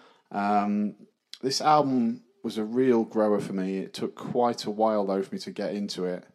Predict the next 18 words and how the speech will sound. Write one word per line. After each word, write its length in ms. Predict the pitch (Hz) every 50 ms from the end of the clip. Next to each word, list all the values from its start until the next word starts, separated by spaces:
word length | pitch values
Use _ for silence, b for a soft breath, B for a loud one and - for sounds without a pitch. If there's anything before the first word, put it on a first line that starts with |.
| b b b b b b b b b
I 60 | -
know 300 | 107 113 113 113 110 107
it's 200 | 82 73 - -
been 440 | - - 104 104 101 101 101 - - - _ -
massively 720 | 110 104 107 113 113 113 - - - 113 98 - 98 98
acclaimed 600 | 95 - - - 104 98 98 95 95 95 92 92 -
across 320 | - - - - 101 - -
the 80 | -
board 320 | 92 - 101 98 98 95 95
from 240 | - - 95 - -
everyone 540 | 104 104 104 104 92 95 95 95 92 95 98 107
and 180 | - 95 95
their 100 | 95 95
mum. 380 | 95 101 101 92 85 98 123 127 - B B B B B B B B B B B B
Um, 480 | 101 104 104 104 104 104 104 104 101 - b b b b b b b b b b
but 120 | - 120 110
I 60 | 110
think, 540 | - - 147 131 127 120 - - - -